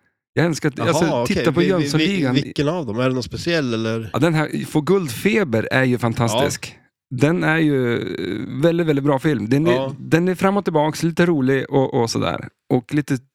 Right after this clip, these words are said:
Speaker 1: klurig på slutet. <laughs>
Speaker 2: Mm.
Speaker 1: Eh, en, en, eh, en, eh, en tanke kring det där, att f-,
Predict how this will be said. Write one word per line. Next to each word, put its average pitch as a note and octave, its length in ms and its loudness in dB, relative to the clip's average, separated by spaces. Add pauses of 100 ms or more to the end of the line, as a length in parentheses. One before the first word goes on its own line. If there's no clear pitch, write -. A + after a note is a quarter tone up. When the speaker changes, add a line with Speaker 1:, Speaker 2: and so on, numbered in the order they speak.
(360)
Speaker 1:
klurig C#3 400 0
på B2+ 80 0
slutet. - 580 -4 (180)
<laughs> - 220 -6
Speaker 2:
Mm. C3 220 -6 (400)
Speaker 1:
Eh, A2+ 240 2 (220)
en, B2+ 360 2 (160)
en, A#2+ 260 2
eh, A2+ 380 -2 (180)
en, G#2 340 -2
eh, F#2+ 160 -4 (340)
en G#2+ 180 -4
tanke C3+ 420 -2
kring A#3+ 220 0
det G3+ 100 0
där, A2 160 0
att - 240 -4
f-, - 200 -20